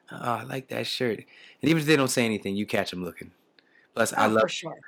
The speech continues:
Speaker 1: I love being a walking billboard for this. If you're gonna be a billboard for something, be it for this.
Speaker 2: Yeah,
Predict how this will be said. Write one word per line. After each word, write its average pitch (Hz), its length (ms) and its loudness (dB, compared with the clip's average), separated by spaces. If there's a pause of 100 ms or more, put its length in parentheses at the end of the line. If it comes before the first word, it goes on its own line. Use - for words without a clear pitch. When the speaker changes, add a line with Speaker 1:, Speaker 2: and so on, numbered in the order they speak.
(220)
Speaker 1:
I 110 40 2
love 123 260 6
being 123 180 4
a 113 60 4
walking 113 400 2
billboard 107 500 0
for 101 220 -4
this. - 580 -6 (200)
If 92 120 -14
you're 104 100 -2
gonna 127 120 4
be 127 140 2
a 127 40 6
billboard 127 560 4
for 113 140 -4
something, 131 640 -2 (580)
be 127 140 2
it 110 100 0
for - 140 -12
this. - 420 -16 (880)
Speaker 2:
Yeah, 202 260 -8